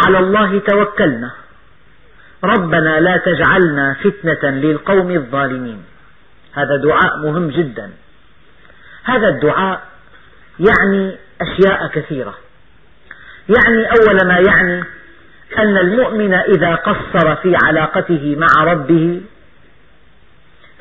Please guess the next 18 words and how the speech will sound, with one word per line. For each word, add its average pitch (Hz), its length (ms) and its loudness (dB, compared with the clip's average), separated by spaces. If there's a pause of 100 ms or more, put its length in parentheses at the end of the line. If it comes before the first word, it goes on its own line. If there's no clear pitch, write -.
سلط 208 320 4 (180)
عليه 175 380 2
من 160 240 -2
لا 156 140 2
يعرفه 139 640 -2 (1200)
ليعيده 196 760 4
إلى 180 380 2
جادة 160 460 2
الصواب. 113 520 -6 (1200)
"إذا 208 220 4 (140)
عصاني 196 440 2
من 180 220 2
يعرفني 175 720 0 (640)
سلطت 165 480 0
عليه 151 400 0
من 131 200 -4
لا 135 140 0
يعرفني. 113 580 -2